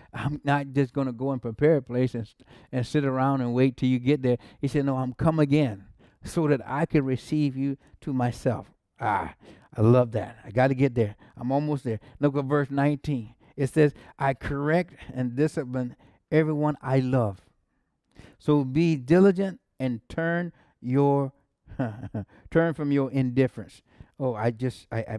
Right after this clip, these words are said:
I'm, I'm building this thing because I wanna talk a little bit more about it next week, because in verse twenty is what I wanted to get to, because it, it,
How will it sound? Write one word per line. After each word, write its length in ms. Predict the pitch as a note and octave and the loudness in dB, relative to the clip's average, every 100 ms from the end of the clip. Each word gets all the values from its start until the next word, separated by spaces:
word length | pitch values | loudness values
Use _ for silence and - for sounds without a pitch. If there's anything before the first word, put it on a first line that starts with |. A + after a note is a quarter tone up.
| A#2 | -8
I'm, 200 | A2+ - - _ C3 | -10 -10 -20 _ -4
I'm 300 | C3 B2+ A2 | -4 -4 0
building 420 | D3+ F3+ F#3+ F#3 | 4 4 4 4
this 160 | E3+ | 2
thing 240 | D3+ D#3 C#3+ | 2 -2 -2
because 240 | C3+ C3+ | -4 -2
I 120 | C3 | -2
wanna 280 | C3 B2+ A#2+ | -2 -2 -4
talk 300 | A2+ C#3+ C3 | -2 -4 -2
a 40 | B2+ | -2
little 260 | C3 C3+ | 0 -2
bit 260 | B2 C3 - _ _ - | -2 -6 -6 _ _ -6
more 160 | C#3 | -4
about 240 | B2+ C3 B2 | 2 4 4
it 160 | A#2+ | 2
next 260 | B2+ C3 - | 0 -2 -2
week, 240 | C#3 C3+ | -4 -4
because 380 | A#2+ B2+ B2 A2+ - _ _ _ C#3 | -4 -4 -4 -4 -20 _ _ _ -2
in 220 | C#3 A#2 | 0 0
verse 320 | C#3+ D#3+ - - | -2 -2 -6 -10
twenty 440 | C#3+ A2 G#2 G#2+ _ _ _ _ _ _ _ - | -6 -6 -8 -12 _ _ _ _ _ _ _ -6
is 180 | A#2+ | -6
what 180 | A2+ B2+ | 0 2
I 120 | B2+ | 2
wanted 320 | B2 C3 C3 B2+ | 2 0 -2 -2
to 80 | |
get 260 | A#2 A#2+ - | 0 -2 -4
to, 220 | A2 G#2+ | -10 -10
because 380 | A2 A2 A#2+ A2+ - - - | -10 -4 -4 -6 -16 -20 -10
it, 200 | B2+ C3+ | -6 -4
it, 180 | C3+ | -4